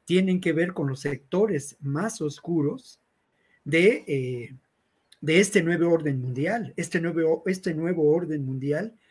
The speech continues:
impuesto como una, in-, eh, como una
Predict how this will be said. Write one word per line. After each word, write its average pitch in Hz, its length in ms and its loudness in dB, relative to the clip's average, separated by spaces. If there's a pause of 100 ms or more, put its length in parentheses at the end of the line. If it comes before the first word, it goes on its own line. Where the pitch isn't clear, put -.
(280)
impuesto 160 800 0 (220)
como 143 300 0
una, 160 920 0
in-, 143 340 -2
eh, 135 300 0
como 151 240 0
una 202 380 2